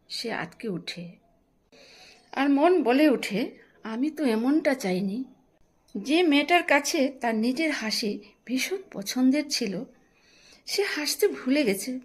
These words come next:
বহুকাল। নিজেকে এখন আর মুগ্ধতা নিয়ে দেখে না। মেয়েটা বদলে গেছে ভীষণ রকম।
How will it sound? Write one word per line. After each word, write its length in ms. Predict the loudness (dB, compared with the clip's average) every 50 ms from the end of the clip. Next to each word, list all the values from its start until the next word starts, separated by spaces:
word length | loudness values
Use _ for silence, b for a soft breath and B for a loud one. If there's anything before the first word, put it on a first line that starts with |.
| _ -14
বহুকাল। 580 | -14 -14 -14 -16 -16 -14 -14 -14 -14 -14 -16 -18 _ _ _ -6 0
নিজেকে 440 | 2 2 2 4 4 4 6 6 8
এখন 340 | 6 6 6 4 2 4
আর 100 | 4 6
মুগ্ধতা 540 | 4 4 2 2 -2 -4 -4 -2 0 2 4
নিয়ে 200 | 4 4 2 2
দেখে 300 | 0 0 -2 -2 -2 -4
না। 200 | -4 -4 -6 -8 -12 _ B B B B B B B B -2
মেয়েটা 260 | 0 0 2 2 0
বদলে 360 | 0 2 0 0 2 0 0
গেছে 360 | 2 2 0 0 0 -4 -4 -4 -6 -20 -20
ভীষণ 540 | -12 -6 -6 -4 -4 -4 -4 -2 -2 -2 -2
রকম। 380 | -2 -6 -8 -10 -12 -12 -12